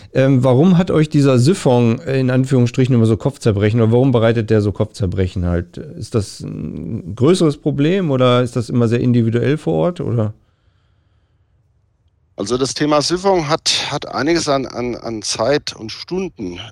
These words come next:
Speaker 2: ähm, verbracht. Ähm,
Speaker 1: Mhm.
Speaker 2: wir haben darüber diskutiert. Ähm, wir haben mit dem Normungsausschuss Abgasanlagen darüber diskutiert. Und man muss, man muss mal ganz klar sehen,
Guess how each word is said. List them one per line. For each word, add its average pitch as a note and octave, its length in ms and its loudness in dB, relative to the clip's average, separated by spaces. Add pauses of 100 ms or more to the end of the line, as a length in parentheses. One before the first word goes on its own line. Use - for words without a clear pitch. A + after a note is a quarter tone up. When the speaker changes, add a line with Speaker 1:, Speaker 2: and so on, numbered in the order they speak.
Speaker 2:
ähm, F2 340 -10 (380)
verbracht. - 680 -8
Ähm, A2 180 2
Speaker 1:
Mhm. A2 60 2
Speaker 2:
wir G2+ 120 -4
haben A2 520 -12
darüber B2 280 -2
diskutiert. B2 680 -8 (680)
Ähm, G#2 640 -4 (380)
wir G#2+ 200 -4
haben G#2+ 380 -6
mit G#2 120 -12
dem G#2+ 120 -8
Normungsausschuss A2 800 -8
Abgasanlagen C3 880 -8
darüber A#2+ 280 -6
diskutiert. A#2 640 -6 (560)
Und - 140 -10
man A#2 140 -2
muss, C3 420 -6 (180)
man A2 180 -8
muss B2+ 240 -8
mal C3 80 -6
ganz B2+ 300 -2
klar C3 180 0
sehen, A#2 460 -4